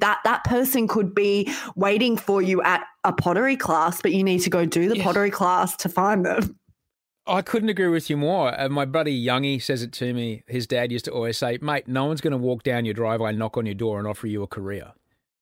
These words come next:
Speaker 1: Mm-hmm.
Speaker 2: All right? Y-, like, and, like, when I think of every break I ever got at work was I always swam out to the boat. I never waited for the
Speaker 1: Yeah.
Speaker 2: boat to come into shore. All right? That's how every break I've ever had in my career has, has happened. And yeah, you,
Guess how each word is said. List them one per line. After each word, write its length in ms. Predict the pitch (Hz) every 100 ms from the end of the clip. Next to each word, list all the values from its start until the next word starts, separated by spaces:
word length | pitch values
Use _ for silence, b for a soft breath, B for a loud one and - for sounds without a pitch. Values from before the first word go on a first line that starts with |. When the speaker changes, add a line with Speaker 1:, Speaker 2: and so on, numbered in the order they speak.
| _
Speaker 1:
Mm-hmm. 320 | 190 185 180
Speaker 2:
All 60 | 120
right? 300 | 110 139 135
Y-, 120 | 139 131
like, 240 | 156 143 135
and, 140 | 143 143
like, 300 | 147 147 143
when 140 | 147
I 40 | 147
think 200 | 170 147
of 60 |
every 320 | - 151 165 139
break 260 | 135 131
I 60 | 117
ever 240 | - 123
got 200 | 117 117
at 80 | 110
work 460 | 104 110 98 - - _
was 240 | 120 110 -
I 140 | 117 123
always 480 | 127 127 123 110 -
swam 340 | - 113 107
out 160 | 107 -
to 80 | 95
the 60 |
boat. 300 | 92 101 82 -
I 80 | 117
never 220 | 127 120
waited 320 | 117 113 113
for 80 | 101
the 60 | 104
Speaker 1:
Yeah. 140 | 175
Speaker 2:
boat 100 | -
to 80 | -
come 180 | 113 107
into 140 | 92
shore. 420 | 92 113 98 - - _
All 80 | 98
right? 160 | 117 127
That's 200 | 143 -
how 440 | 127 117 104 95 _ -
every 360 | 139 127 120
break 300 | 104 117 107
I've 120 | 101 -
ever 180 | 127 110
had 300 | 104 107 101
in 160 | 104 101
my 220 | 101 98
career 440 | 110 101 98 92 B B B B _
has, 160 | 107 104
has 160 | - 107
happened. 480 | 101 110 98 82 -
And 240 | 131 131
yeah, 240 | 143 208 110
you, 200 | 127 139